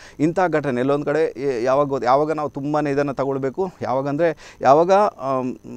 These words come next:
ಒಂದು ಮದುವೆ ವಿಚಾರ ಮಾತಾಡ್ಲಿಕ್ಕೆ ಹೋಗ್ತೀರಾ, ಮದುವೆ ವಿಚಾರ ಮಾತಾಡ್ಲಿಕ್ಕೆ ಹೋದ ತಕ್ಷಣನೇ ದೇವರ ಫೋಟೋ ಕೆಳಗೆ ಬಿದ್ದು ಒಡೆದೋಯ್ತು, ಓಕೆ, ಅದು ದಯವಿಟ್ಟು ಹೋಗಬೇಡಿ ಅಂತ ಹೇಳಿದೆ, ಓಕೆನಾ? ಯಾಕಂದರೆ ಅದು ಒಂದು ಸೂಚನೆ ಬೇಡ ಅಂತ, ಬೇಡ, ಯಾಕಂದರೆ ಗುರು ಕೆಟ್ಟೋಗಿರ್ತಾನೆ, ಗುರುವಿನಿಂದ ಡಿಸ್ಟರ್ಬೆನ್ಸ್ ಆಗುತ್ತೆ, ಅಲ್ಲಿ ಗ್ರೋತ್ ಬರಲಿಕ್ಕೆ ಬಿಡೋದಿಲ್ಲ, ಆ ಒಂದು ನಿಜವಾದ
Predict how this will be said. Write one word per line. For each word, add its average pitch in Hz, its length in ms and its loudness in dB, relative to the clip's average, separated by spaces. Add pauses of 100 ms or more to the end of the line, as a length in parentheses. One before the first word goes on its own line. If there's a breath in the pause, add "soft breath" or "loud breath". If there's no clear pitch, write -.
ಒಂದು 151 200 -2
ಮದುವೆ 143 460 2
ವಿಚಾರ 131 260 -2
ಮಾತಾಡ್ಲಿಕ್ಕೆ 107 500 -4
ಹೋಗ್ತೀರಾ, 95 220 -10
ಮದುವೆ 117 220 0
ವಿಚಾರ 135 180 2
ಮಾತಾಡ್ಲಿಕ್ಕೆ 127 340 0
ಹೋದ 120 80 -2
ತಕ್ಷಣನೇ 139 520 -6
ದೇವರ 127 280 4
ಫೋಟೋ 117 220 -2
ಕೆಳಗೆ 117 240 0
ಬಿದ್ದು 110 260 -6
ಒಡೆದೋಯ್ತು, 107 380 -2
ಓಕೆ, 101 180 -8
ಅದು 113 300 -6
ದಯವಿಟ್ಟು 139 340 2
ಹೋಗಬೇಡಿ 117 340 0
ಅಂತ 107 160 -8
ಹೇಳಿದೆ, 101 160 -8
ಓಕೆನಾ? 135 200 -12
ಯಾಕಂದರೆ 135 280 -6
ಅದು 151 200 -6 (240 loud breath)
ಒಂದು 170 160 -2
ಸೂಚನೆ 185 460 0
ಬೇಡ 143 300 6
ಅಂತ, 107 240 2
ಬೇಡ, 147 300 2
ಯಾಕಂದರೆ 165 380 0
ಗುರು 156 280 2
ಕೆಟ್ಟೋಗಿರ್ತಾನೆ, 151 1080 -4
ಗುರುವಿನಿಂದ 156 360 2
ಡಿಸ್ಟರ್ಬೆನ್ಸ್ 139 560 -4
ಆಗುತ್ತೆ, 147 440 0
ಅಲ್ಲಿ 135 600 -2
ಗ್ರೋತ್ 117 340 -2
ಬರಲಿಕ್ಕೆ 143 320 -2
ಬಿಡೋದಿಲ್ಲ, 143 340 -2
ಆ 139 200 2
ಒಂದು 143 200 2
ನಿಜವಾದ 170 520 2